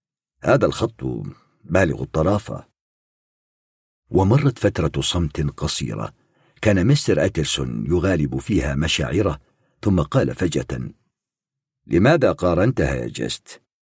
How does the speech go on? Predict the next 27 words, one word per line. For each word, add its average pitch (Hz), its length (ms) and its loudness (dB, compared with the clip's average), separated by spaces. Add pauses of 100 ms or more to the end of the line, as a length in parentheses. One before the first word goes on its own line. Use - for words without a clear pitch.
(520)
ورد 76 320 0
الكاتب 69 460 -2
قائلا: 62 640 -4 (720)
"الواقع 135 440 4
يا 98 100 4
سيدي 76 560 -2
أن 73 100 -2
التشابه 73 760 -2
فريد 85 360 -2
إلى 71 400 -2
حد 71 260 -6
ما 71 280 -2
بينهما، 65 680 -4 (800)
والخط 151 420 2
فيهما 85 540 2
متماثل 107 680 2
من 71 400 0
نواح 82 320 2
كثيرة، 65 600 -8 (720)
والفرق 113 440 4
يقتصر 95 580 0 (280)
على 87 280 0
زاوية 78 560 0
ميل 82 300 0
الحرف - 420 -2
على 58 180 -6
السطر." - 560 -8